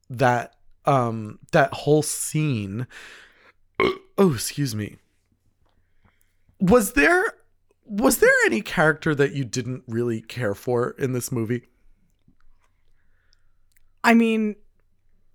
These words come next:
Speaker 2: I don't like Ed. I don't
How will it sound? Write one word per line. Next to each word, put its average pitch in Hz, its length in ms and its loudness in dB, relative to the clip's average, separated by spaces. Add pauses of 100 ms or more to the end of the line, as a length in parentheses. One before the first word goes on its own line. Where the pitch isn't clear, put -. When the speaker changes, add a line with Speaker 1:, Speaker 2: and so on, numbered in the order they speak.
(220)
Speaker 2:
I 254 140 -2
don't 214 400 -2
like 165 360 -14
Ed. 196 320 -4 (2500)
I 214 140 2
don't 214 340 0